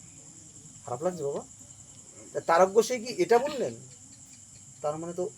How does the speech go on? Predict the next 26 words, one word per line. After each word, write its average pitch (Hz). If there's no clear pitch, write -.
এই 185
যে 156
ছাগল 175
মানুষ 190
পালে, 156
এটা 139
না? 190
তার 156
মানে 190
কি 202
এতদিন 185
ধরে 147
মানুষকে 175
ভুল 170
বোঝানো 208
হয়েছে? 262
এবার 233
দেখি 226
লীলামৃতে 220
কি 214
লেখা 208
রয়েছে। 190
এতকাল 190
তো 196
লীলামৃত 185
পড়িনি 180